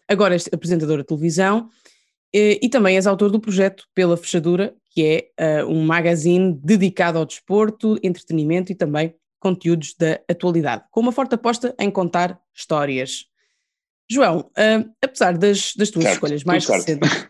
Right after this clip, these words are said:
Speaker 1: <laughs> João, apesar das tuas reso-, eh, escolhas mais recentes, eh, tu já, já estiveste uma temporada nos Estados Unidos, em Los Angeles, eh, a estudar representação para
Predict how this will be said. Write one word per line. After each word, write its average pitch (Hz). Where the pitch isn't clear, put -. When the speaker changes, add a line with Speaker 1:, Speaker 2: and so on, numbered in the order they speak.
Speaker 1:
<laughs> 226
João, 190
apesar 208
das 208
tuas 202
reso-, -
eh, 165
escolhas 165
mais 185
recentes, -
eh, 165
tu -
já, 240
já 196
estiveste 170
uma 175
temporada 196
nos 202
Estados 208
Unidos, 262
em 160
Los 160
Angeles, 202
eh, 165
a 170
estudar 165
representação 170
para 165